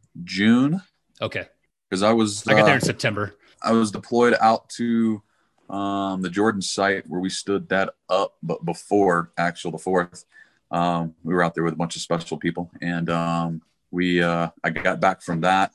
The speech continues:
Speaker 1: went from there straight into the fourth, and then went out to Afghanistan, and then didn't get back until November, and that's when we shut that place down and
Speaker 2: Okay.
Speaker 1: brought everything up.
Speaker 2: So were you at Holloman? Were you, like, in cleared cop, or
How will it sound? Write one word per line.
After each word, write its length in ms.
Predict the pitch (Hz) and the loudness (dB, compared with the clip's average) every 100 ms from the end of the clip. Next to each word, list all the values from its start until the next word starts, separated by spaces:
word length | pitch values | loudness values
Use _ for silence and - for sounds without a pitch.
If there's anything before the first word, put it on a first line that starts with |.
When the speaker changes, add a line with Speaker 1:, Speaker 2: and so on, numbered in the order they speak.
| _ _ | _ _
Speaker 1:
went 260 | 82 90 92 | -4 -2 -4
from 380 | - 92 85 78 | -6 -4 -2 -2
there 360 | 87 92 90 87 | 0 2 2 0
straight 320 | - 92 90 | -4 -2 -2
into 200 | 87 85 | 0 -2
the 100 | 78 | -6
fourth, 380 | - 87 87 - | -4 -4 -4 -6
and 180 | 85 82 | -6 -4
then 160 | 80 | -6
went 220 | 82 82 | -6 -4
out 140 | 82 - | -4 -4
to 80 | 80 | -6
Afghanistan, 580 | - 82 82 - 78 - - - - _ | -6 -8 -8 -8 -10 -12 -20 -20 -20 _
and 140 | - 82 | -4 -2
then 260 | 82 78 - | -2 -4 -2
didn't 320 | 92 90 92 | -2 0 -2
get 140 | 82 78 | -2 0
back 280 | 87 87 - | 2 2 -2
until 460 | 82 85 85 82 | -4 -2 0 -2
November, 640 | 80 80 78 78 87 85 80 | -4 -6 -4 -2 -2 0 0
and 100 | 78 | -2
that's 220 | 80 - | -4 -8
when 160 | 82 78 | -10 -8
we 80 | 78 | -10
shut 300 | - 85 - | -6 -6 -6
that 160 | 82 - | -10 -8
place 240 | 85 82 | -8 -8
down 220 | 80 80 | -8 -8
and 120 | 78 - _ _ - | -10 -12 _ _ -10
Speaker 2:
Okay. 200 | 107 104 _ - - | -8 -10 _ -20 -10
Speaker 1:
brought 140 | 82 80 | -6 -6
everything 280 | 78 82 80 | -4 -6 -4
up. 180 | 78 _ _ _ | -6 _ _ _
Speaker 2:
So 160 | - 139 | -6 0
were 80 | 135 | 2
you 180 | 175 139 | 4 2
at 120 | 147 | 2
Holloman? 420 | 127 131 147 160 | 0 0 0 -2
Were 80 | 117 | -2
you, 80 | 120 | -2
like, 140 | 110 | -2
in 60 | 110 | -4
cleared 240 | 117 101 | -8 -6
cop, 280 | 110 107 - | -4 -6 -6
or 280 | 92 90 | -8 -8